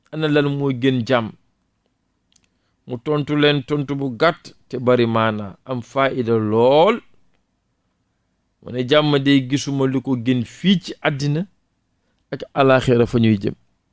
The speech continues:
Ba léegi mënees na ñoo tegtaloo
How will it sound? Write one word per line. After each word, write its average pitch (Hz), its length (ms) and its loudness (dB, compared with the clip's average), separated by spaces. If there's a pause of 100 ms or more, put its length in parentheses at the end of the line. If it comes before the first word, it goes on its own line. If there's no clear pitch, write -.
(1800)
Ba - 100 -10
léegi 147 260 0
mënees 151 360 2
na 156 80 -2
ñoo 151 200 2 (100)
tegtaloo 143 600 0